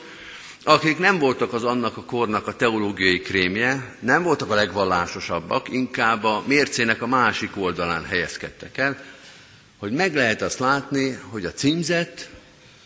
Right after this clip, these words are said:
az kibontja, elolvassa, és megérti az üzenetet. Úgyhogy lehet, hogy ez egy sziszifuszi harc,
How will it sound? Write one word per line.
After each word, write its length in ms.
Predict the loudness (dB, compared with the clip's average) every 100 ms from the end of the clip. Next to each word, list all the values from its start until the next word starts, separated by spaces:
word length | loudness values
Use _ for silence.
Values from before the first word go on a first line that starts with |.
| -20 _
az 160 | -18 -8
kibontja, 840 | -4 0 0 -2 -2 -2 -2 -8 -20 -20 -8
elolvassa, 920 | 0 2 2 2 0 -2 -4 -4 -6 -10 -20 -20 _
és 140 | -12 -2
megérti 500 | 0 0 -2 -4 -8
az 120 | -8
üzenetet. 640 | -10 -12 -14 -14 -16 -16 -20 -20 -20 -20 -20 -20 -18 -16 -10
Úgyhogy 240 | -2 2
lehet, 320 | 4 6 6
hogy 180 | 4 4
ez 140 | 4 4
egy 120 | 0
sziszifuszi 640 | -4 -4 -4 -4 -4 -4
harc, 440 | -2 0 0 -2